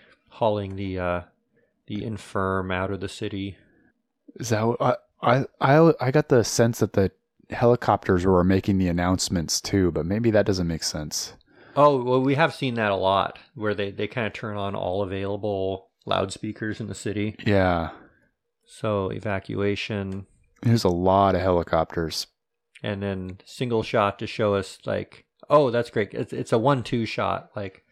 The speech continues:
Speaker 1: they
Speaker 2: Oh,
Speaker 1: have
Speaker 2: yeah.
Speaker 1: dropped the building.
Speaker 2: Exterior, interior.
Speaker 1: Yeah, and then in the, uh, inside the, uh, um, the geofront.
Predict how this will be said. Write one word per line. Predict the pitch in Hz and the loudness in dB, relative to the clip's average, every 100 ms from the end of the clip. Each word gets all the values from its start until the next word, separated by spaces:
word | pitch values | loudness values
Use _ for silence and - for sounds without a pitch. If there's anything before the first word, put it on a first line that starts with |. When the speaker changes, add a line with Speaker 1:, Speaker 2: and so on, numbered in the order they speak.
| _ - | _ -4
Speaker 1:
they | 104 | 2
Speaker 2:
Oh, | 92 87 | 4 4
Speaker 1:
have | 110 | 4
Speaker 2:
yeah. | 92 | 4
Speaker 1:
dropped | 110 113 - | 6 4 0
the | 110 | -4
building. | 107 104 104 | 0 2 2
Speaker 2:
Exterior, | 101 - 107 104 101 98 | 0 2 6 6 6 4
interior. | 104 98 92 98 90 87 85 82 - - - | 4 0 2 2 4 2 0 -2 -6 -14 -16
Speaker 1:
Yeah, | 147 107 | -8 -6
and | 95 | -6
then | 98 95 98 | -8 -10 -10
in | 104 98 | -10 -8
the, | 95 92 90 | -8 -6 -4
uh, | 87 95 107 _ _ 160 | -4 -4 -10 _ _ -16
inside | 104 - 104 92 90 | -14 -8 -4 -4 -6
the, | 98 98 | -10 -10
uh, | - - 120 _ _ _ _ _ _ 127 | -10 -12 -14 _ _ _ _ _ _ -10
um, | 104 95 87 90 98 _ _ - | -6 -6 -8 -12 -18 _ _ -18
the | 107 101 | -12 -12
geofront. | 92 98 90 - 98 90 | -8 -6 -6 -6 -8 -8